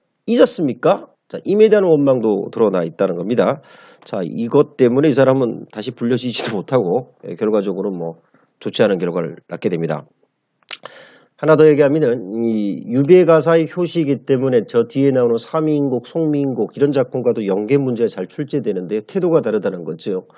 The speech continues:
님에 대한 원망이 들어갑니다. 반면에 삼인곡이나 송민곡엔 모든 게 자신의 잘못이다라고 얘기하죠. 예, 그런 점에서 좀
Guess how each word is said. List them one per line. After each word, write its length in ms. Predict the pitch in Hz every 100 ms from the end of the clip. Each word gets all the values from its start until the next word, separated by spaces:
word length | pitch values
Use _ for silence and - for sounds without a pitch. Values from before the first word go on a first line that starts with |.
| - _ _ _ -
님에 240 | 123 139
대한 160 | 131 120
원망이 460 | 107 143 147 139 104
들어갑니다. 580 | 95 82 78 76 - -
반면에 380 | - 117 131 131
삼인곡이나 720 | 131 151 151 147 135 131 127
송민곡엔 640 | 127 147 139 131 113 110 135 - _ _
모든 380 | 101 104 120 139
게 80 | 151
자신의 400 | 147 - 170 180
잘못이다라고 880 | 147 110 - 82 - - 113 110 107
얘기하죠. 560 | 120 107 120 110 123 _ _ - - - - -
예, 80 | 92
그런 180 | 117 120
점에서 300 | 117 104 117
좀 300 | 120 101